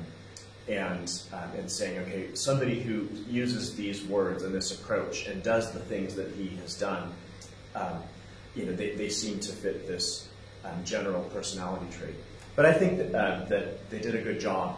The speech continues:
of explaining him. Um, I'm not gonna go a whole lot into the melancholy choleric other than to say that I am also a melancholy choleric. <laughs> And, um, so when I read that, I'm like, "Okay, I relate to that."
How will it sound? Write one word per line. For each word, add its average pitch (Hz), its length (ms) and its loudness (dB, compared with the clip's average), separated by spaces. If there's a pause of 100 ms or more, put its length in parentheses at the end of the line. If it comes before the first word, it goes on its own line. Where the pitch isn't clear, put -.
of 95 120 -4
explaining 98 540 -2
him. 90 120 -8 (880)
Um, 98 320 2 (560)
I'm 120 140 6
not 123 120 6
gonna 127 160 6
go 117 320 6
a - 60 6
whole 139 280 8
lot 113 200 10
into - 140 0
the 104 80 -4
melancholy 101 560 4
choleric 95 420 2
other 98 220 2
than 92 180 0
to - 140 -2
say 92 220 0
that 95 160 0
I 104 180 2
am 113 200 4
also 113 360 6
a 92 40 2
melancholy 90 540 0
choleric. 82 400 -2 (260)
<laughs> - 140 4 (800)
And, 120 480 8
um, 117 220 4
so 139 220 8
when 127 100 10
I 123 60 10
read 135 260 12
that, 107 160 8
I'm 101 140 4
like, 95 220 2
"Okay, 123 140 2
I 113 200 8
relate 127 300 8
to 107 80 0
that." 82 320 -2